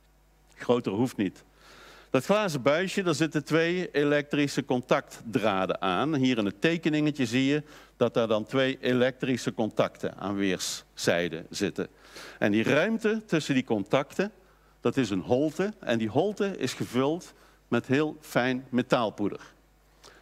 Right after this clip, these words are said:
Meestal is het een mengsel van ijzer en nikkel, want het moeten magnetiseerbare materialen zijn. Eh, als het geen magnetiseerbare materialen zijn, dan werkt het gewoon niet. Hè? Bijvoorbeeld met aluminium of met koper werkt het niet.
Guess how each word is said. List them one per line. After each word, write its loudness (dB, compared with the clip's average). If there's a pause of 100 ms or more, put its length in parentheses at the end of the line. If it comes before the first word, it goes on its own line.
Meestal 2
is 2
het -6
een 0
mengsel 2
van 0
ijzer 0
en 2
nikkel, 0
want 0
het -2
moeten 0
magnetiseerbare 0
materialen 0
zijn. -6 (1000)
Eh, 0
als 0
het -10
geen 2
magnetiseerbare 0
materialen 2
zijn, 0
dan 2
werkt 0
het -4
gewoon 0
niet. -2
Hè? 0
Bijvoorbeeld -2
met -2
aluminium 2
of -2
met -2
koper -2
werkt -2
het -10
niet. -8